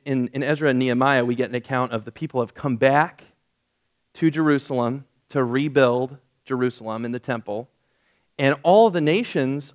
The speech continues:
are doing to Israel exactly what the rich are doing to the poor in Israel at this time. All the nations are, like, e-, by every means necessary trying to get Israel kicked back out of their land.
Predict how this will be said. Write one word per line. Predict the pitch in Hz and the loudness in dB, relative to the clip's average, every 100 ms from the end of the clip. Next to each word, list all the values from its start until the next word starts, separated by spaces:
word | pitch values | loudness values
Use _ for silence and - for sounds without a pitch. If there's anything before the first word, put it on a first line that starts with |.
| - | 0
are | 143 | 0
doing | 143 170 156 156 151 _ _ _ _ | 2 2 0 -2 -8 _ _ _ _
to | - 180 | -4 2
Israel | 175 202 170 127 139 - _ _ _ _ _ _ _ - | 4 4 2 2 0 -6 _ _ _ _ _ _ _ -14
exactly | 143 165 185 226 160 156 | -2 2 4 2 0 0
what | 147 131 147 143 _ _ _ | 0 2 2 2 _ _ _
the | 135 | 0
rich | 135 180 208 | 2 2 2
are | 165 | 0
doing | 143 143 | 2 0
to | |
the | 131 | 0
poor | 131 208 185 | 0 4 4
in | 165 220 | 4 2
Israel | 180 139 139 | 0 2 0
at | 135 | 0
this | 220 | -6
time. | - 135 113 107 _ _ | -6 -8 -8 -12 _ _
All | 156 175 | 2 2
the | |
nations | 190 220 220 180 | 2 0 -2 -2
are, | 151 143 | 2 4
like, | 139 127 123 _ _ _ _ _ - | 4 2 -2 _ _ _ _ _ 0
e-, | 196 | 2
by | 165 160 156 | 4 4 6
every | 220 240 240 | 4 4 2
means | 220 202 | 0 0
necessary | 156 170 160 - 143 123 | 0 -2 -2 -2 0 0
trying | 127 160 147 | -2 -2 -2
to | 139 | -2
get | 117 135 - _ - | 2 2 0 _ -6
Israel | 135 127 123 | -4 -2 -4
kicked | 120 - 139 - | -4 -6 -4 -4
back | 131 131 | -2 -2
out | 127 123 | -4 -4
of | 113 | -4
their | 107 | -8
land. | 107 92 _ | -10 -14 _